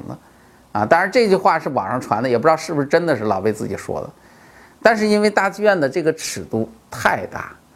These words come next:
其实呢，我们国内的这种原来常规化的防火规范的那种，那种条文儿，已经没有办法依靠这个条文儿去进行消防设计了。所以最后呢，大剧院怎么解决它的消防问题呢？它是采用了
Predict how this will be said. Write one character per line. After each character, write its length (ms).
其 260
实 200
呢， 240
我 160
们 200
国 240
内 180
的 140
这 160
种 180
原 300
来 180
常 460
规 160
化 240
的 120
防 320
火 120
规 260
范 180
的 100
那 120
种， 160
那 100
种 140
条 220
文 140
儿， 140
已 160
经 140
没 140
有 140
办 300
法 180
依 160
靠 240
这 240
个 100
条 220
文 160
儿 60
去 200
进 240
行 220
消 200
防 180
设 180
计 60
了。 160
所 140
以 80
最 160
后 240
呢， 120
大 160
剧 80
院 160
怎 120
么 120
解 160
决 100
它 120
的 60
消 220
防 140
问 120
题 120
呢？ 180
它 160
是 140
采 240
用 180
了 100